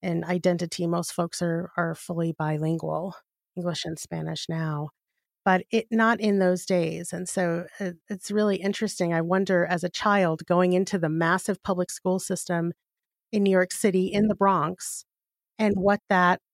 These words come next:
was like. I mean, he lived in Spanish Harlem, just with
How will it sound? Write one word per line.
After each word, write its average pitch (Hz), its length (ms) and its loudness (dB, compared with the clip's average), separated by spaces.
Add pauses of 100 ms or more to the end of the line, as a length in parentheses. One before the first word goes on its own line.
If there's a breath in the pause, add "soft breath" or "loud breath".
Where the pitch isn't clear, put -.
(140)
was 190 200 0
like. 220 400 0
I 180 80 2
mean, 180 100 2
he 196 140 2
lived 190 260 2
in 170 220 4
Spanish 160 420 -2
Harlem, 226 680 4 (160)
just 208 200 -2
with 202 140 0